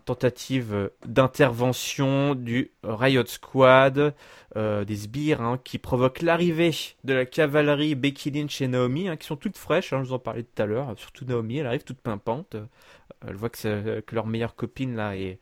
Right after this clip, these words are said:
est en grosse difficulté, puisque Ruby Riott malmène complètement Charlotte, qui va du coup en profiter pour reprendre le momentum. Elle place quelques figures de haute volée, hein, notamment un moonsault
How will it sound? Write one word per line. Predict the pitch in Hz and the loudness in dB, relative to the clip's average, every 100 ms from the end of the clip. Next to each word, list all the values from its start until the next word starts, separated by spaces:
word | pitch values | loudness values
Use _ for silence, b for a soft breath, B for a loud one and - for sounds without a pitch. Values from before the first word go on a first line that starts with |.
| b b b b b b | b b b b b b
est | 123 - | -6 -2
en | 131 | 0
grosse | 120 120 151 185 165 | 0 0 6 6 6
difficulté, | 143 139 147 - 143 120 - 165 180 185 | -2 -6 -8 -4 -4 -4 2 4 6 4
puisque | 160 - | 0 -2
Ruby | 143 131 127 131 | 0 0 0 0
Riott | 123 127 123 117 - | 0 2 2 0 -2
malmène | 123 135 131 123 113 | 0 0 0 -4 -4
complètement | - 139 135 135 123 | -8 -6 -4 -4 -6
Charlotte, | 123 127 120 123 143 160 _ | -4 -4 0 4 4 4 _
qui | - 131 | -10 -6
va | 120 120 113 | 0 0 0
du | 117 | -6
coup | - 139 131 - _ | -6 -4 -4 -6 _
en | 127 | 0
profiter | 127 156 143 - 151 | 2 2 -2 -2 -4
pour | 139 120 113 | -2 -2 -2
reprendre | 127 - 139 123 | -2 -2 -2 -2
le | 104 | -2
momentum. | 117 139 120 107 - 120 123 147 156 b b b b b | -2 0 0 -2 -4 0 2 2 -4 b b b b b
Elle | 120 127 | -2 -2
place | - 156 147 - | 2 4 4 2
quelques | 208 185 - 180 | -2 -2 0 -2
figures | - 147 156 170 | 0 -2 2 2
de | 139 | 6
haute | 160 170 | 8 8
volée, | 139 143 160 226 | 6 4 6 4
hein, | 214 | 2
notamment | 156 139 139 139 131 107 | -2 -4 -2 0 0 -2
un | |
moonsault | 113 123 - 175 | -2 -4 0 -2